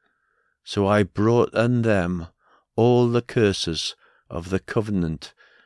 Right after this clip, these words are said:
I had commanded them to follow, but that they did not keep." Then the Lord said to me, There is a conspiracy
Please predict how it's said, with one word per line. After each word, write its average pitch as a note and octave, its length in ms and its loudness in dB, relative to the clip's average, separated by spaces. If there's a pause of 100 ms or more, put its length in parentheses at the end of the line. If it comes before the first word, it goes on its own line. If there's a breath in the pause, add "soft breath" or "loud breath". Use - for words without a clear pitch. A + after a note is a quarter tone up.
(120 soft breath)
I F#2+ 180 -2
had F#2 280 -4
commanded G2+ 680 -2
them G2+ 260 -2
to - 120 -6
follow, F#2 560 -2 (960)
but E2+ 260 -2
that F#2 300 -2
they F#2+ 220 2
did E2+ 240 -4
not F#2+ 300 -2
keep." - 340 -6 (2250)
Then A#2+ 280 4
the A2+ 100 2
Lord G#2+ 380 2
said F#2+ 360 0
to - 120 -4
me, E2+ 420 -6 (1400)
There A2+ 240 6
is A#2 140 2
a A#2+ 60 0
conspiracy A#2 1160 -2